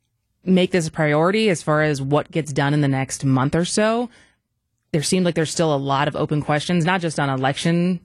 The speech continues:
legislation, but a lot of different bills that I've been reading about, where it's what committee it's in, where, where it's passed, where it hasn't passed, whether or not the governor will sign it.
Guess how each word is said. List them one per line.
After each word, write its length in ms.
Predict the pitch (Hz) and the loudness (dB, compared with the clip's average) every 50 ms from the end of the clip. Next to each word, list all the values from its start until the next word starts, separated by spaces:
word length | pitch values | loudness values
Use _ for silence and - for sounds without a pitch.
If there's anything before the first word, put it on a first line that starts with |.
| - _ _ | -14 _ _
legislation, 680 | - 185 180 185 175 - 196 190 185 - 202 202 196 156 | -2 -2 -2 -2 -2 0 0 0 0 0 0 0 0 0
but 280 | 131 147 135 131 127 - - _ _ _ _ _ | 0 -2 -2 -2 -6 -10 -16 _ _ _ _ _
a 140 | - 135 139 | -6 -4 -4
lot 400 | 131 127 117 117 120 131 135 151 | -4 -6 -6 -6 -4 -2 0 0
of 120 | 151 147 | 0 0
different 300 | 170 165 - 170 165 151 | 0 0 0 0 0 2
bills 280 | 160 170 165 170 170 160 | 2 2 2 0 0 0
that 100 | 165 160 | 0 0
I've 100 | 160 151 | 0 0
been 120 | 156 151 | 0 -2
reading 200 | 156 160 160 160 | -2 -2 -2 -2
about, 260 | 160 151 156 156 156 143 | 0 0 0 0 0 -2
where 180 | 139 127 127 | -4 -4 -4
it's 300 | 127 123 - - - - - | -6 -6 -8 -10 -10 -14 -16
what 220 | _ - - 139 - | _ -8 -8 -8 -2
committee 320 | - 196 226 240 240 226 | 0 0 2 2 2 0
it's 160 | 214 196 - | -2 -2 -2
in, 380 | 208 202 190 185 185 175 151 127 | -2 0 0 0 0 -2 -4 -4
where, 400 | 143 135 123 127 131 131 131 131 - - | -4 -4 -2 -2 -2 -2 -4 -6 -8 -8
where 200 | - 135 127 135 | -6 -4 -2 -2
it's 100 | 127 - | -4 -4
passed, 400 | - - 185 175 170 160 - - | -4 -2 0 0 0 -2 -4 -6
where 100 | 143 127 | -8 -8
it 60 | 123 | -4
hasn't 260 | 156 160 170 165 156 | -2 -2 -2 -2 -2
passed, 380 | 151 147 147 143 143 135 - - - - _ _ _ | -2 0 0 0 0 -2 -4 -8 -14 -20 _ _ _
whether 180 | 151 147 143 | 0 2 2
or 60 | 139 139 | 2 0
not 260 | 135 135 135 135 - | 0 0 -2 -2 0
the 380 | 143 139 135 131 127 127 - - _ | 0 0 2 0 0 -2 -4 -6 _
governor 300 | - 139 131 127 123 131 | -2 -2 -2 -2 -2 -4
will 100 | 131 135 | -4 -4
sign 260 | - - 170 165 165 | -2 -2 0 0 2
it. 120 | 160 160 | 0 -2